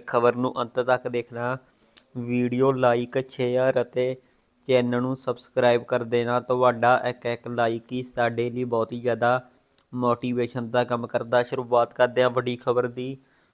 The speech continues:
ਵੱਡੀ ਖਬਰ ਆ ਰਹੀ ਹੈ, ਜੀ ਹਾਂ, ਫਤਿਹਗੜ੍ਹ ਸਾਹਿਬ ਦੇ ਖੇੜੀ ਨੌਤ ਸਿੰਘ ਇਲਾਕੇ 'ਚ ਪੈਂਦੇ ਪਿੰਡ ਮੁਸਤਾਫਾਬਾਦ 'ਚ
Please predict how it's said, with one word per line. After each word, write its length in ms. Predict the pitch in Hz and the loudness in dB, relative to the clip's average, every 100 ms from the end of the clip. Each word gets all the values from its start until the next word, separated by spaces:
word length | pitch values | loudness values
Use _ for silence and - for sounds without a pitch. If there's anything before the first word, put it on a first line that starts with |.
| _ | _
ਵੱਡੀ 300 | 123 120 123 | 0 0 0
ਖਬਰ 260 | 123 120 123 | 0 0 2
ਆ 220 | - 117 | 2 2
ਰਹੀ 160 | 120 120 | 0 -2
ਹੈ, 60 | |
ਜੀ 340 | 123 120 - 127 | -2 -6 -14 -8
ਹਾਂ, 340 | 120 123 139 - _ _ _ _ _ | -4 -4 -4 -8 _ _ _ _ _
ਫਤਿਹਗੜ੍ਹ 380 | 131 123 120 127 | -4 -2 0 -2
ਸਾਹਿਬ 360 | - 123 120 120 | 0 0 0 0
ਦੇ 400 | 127 131 139 135 _ _ _ _ _ - | 0 2 0 -2 _ _ _ _ _ -6
ਖੇੜੀ 380 | - 123 127 131 | 0 2 2 0
ਨੌਤ 380 | 127 123 123 127 | 2 4 4 0
ਸਿੰਘ 200 | 123 120 117 | -4 -6 -4
ਇਲਾਕੇ 460 | 120 120 117 123 | -2 0 0 -2
'ਚ 80 | 123 | -8
ਪੈਂਦੇ 340 | - 117 113 | -8 -4 -2
ਪਿੰਡ 300 | 120 123 117 123 135 131 _ _ _ _ | -2 -2 0 2 2 0 _ _ _ _
ਮੁਸਤਾਫਾਬਾਦ 800 | 127 - - 123 - 120 120 120 | -8 -2 4 4 6 4 6 4
'ਚ 140 | 113 | 2